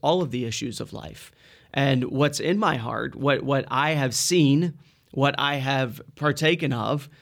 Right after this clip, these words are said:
and what has become a part of me is now going to define my lifestyle. It's going to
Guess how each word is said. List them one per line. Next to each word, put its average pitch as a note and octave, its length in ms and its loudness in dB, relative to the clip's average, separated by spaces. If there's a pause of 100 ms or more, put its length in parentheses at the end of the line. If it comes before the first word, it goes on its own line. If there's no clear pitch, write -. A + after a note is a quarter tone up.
(140)
and C3+ 120 -2
what C#3 100 4
has C3+ 120 0
become C3+ 420 -2
a B2+ 100 -2
part E3 320 -4
of C3+ 140 -2
me B2 220 -2
is C3 180 -2
now D3 320 -4
going C#3+ 320 -2
to C#3 180 0
define B2+ 580 -2
my A#2+ 240 -2
lifestyle. B2+ 840 -6
It's A2 100 -12
going C#3 260 -2
to C3+ 200 0